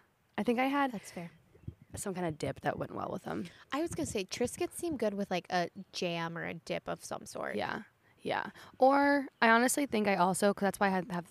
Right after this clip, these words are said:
Speaker 1: like, this big, huge Sam's ver-, um, thing of Club crackers, and I think one, I, one bar, large box of Triscuits,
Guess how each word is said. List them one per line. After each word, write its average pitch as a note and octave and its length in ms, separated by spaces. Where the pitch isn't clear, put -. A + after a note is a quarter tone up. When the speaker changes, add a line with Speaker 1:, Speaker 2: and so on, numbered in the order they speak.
Speaker 1:
like, F3 120
this - 180
big, F3 260
huge - 400
Sam's E3+ 360
ver-, E3+ 240
um, E3+ 220
thing F3+ 240
of F3 220
Club E3 220
crackers, A#3 500
and G3 80
I F3 80
think F3+ 200
one, F3 180
I, F3 140
one F3+ 260
bar, E3+ 280
large E3+ 460
box F3+ 340
of F#3 120
Triscuits, - 560